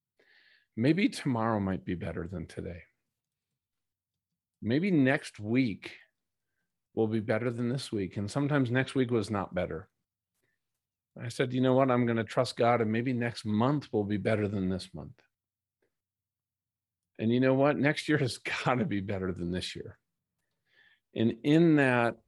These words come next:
we just started trusting the Lord to take just small little steps forward each day, just trusting him on where to put our feet,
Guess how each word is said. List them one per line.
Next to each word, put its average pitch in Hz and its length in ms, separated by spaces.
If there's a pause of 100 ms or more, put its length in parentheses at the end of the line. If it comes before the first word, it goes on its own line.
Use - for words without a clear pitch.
(340)
we 113 160
just 127 240
started 120 460
trusting 120 500
the 113 80
Lord 101 340
to - 140
take 104 240
just - 400
small 123 680 (840)
little 123 320
steps 113 400
forward 101 360
each 98 260
day, 98 180
just 101 240
trusting 110 460
him 101 400 (560)
on 110 160
where 101 160
to 95 80
put 95 240
our 90 100
feet, 85 360